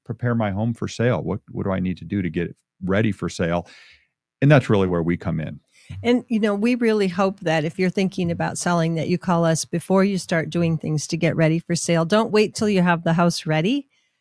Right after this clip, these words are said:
Speaker 2: because we would love to get in early and help you put together that list of what you're gonna do to get your home ready for sale so that you do the right things to net the most.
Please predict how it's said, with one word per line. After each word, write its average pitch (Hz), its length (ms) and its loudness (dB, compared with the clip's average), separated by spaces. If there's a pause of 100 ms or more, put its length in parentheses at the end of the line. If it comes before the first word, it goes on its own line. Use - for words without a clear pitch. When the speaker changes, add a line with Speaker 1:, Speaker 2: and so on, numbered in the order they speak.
(140)
Speaker 2:
because 196 640 -4 (360)
we 208 180 0
would 196 160 2
love 185 240 2
to 214 100 -2
get 185 180 -2
in 175 200 0
early 185 440 0
and 170 120 0
help 180 300 -2
you 180 100 -2
put - 220 -8
together 170 440 -2
that 160 220 -4
list 170 300 -4
of 160 100 -6
what 156 280 -4
you're 156 80 -6
gonna 151 240 0
do 151 180 -2
to 143 80 -4
get 143 240 -6
your 143 120 -2
home 156 240 0
ready 139 220 -6
for 143 160 -8
sale 147 360 0
so 151 240 -2
that 151 220 -2
you 175 120 0
do 165 160 0
the 147 120 -2
right 175 260 2
things 123 440 -8
to 170 80 -4
net 165 260 -4
the 165 60 -4
most. 143 500 -6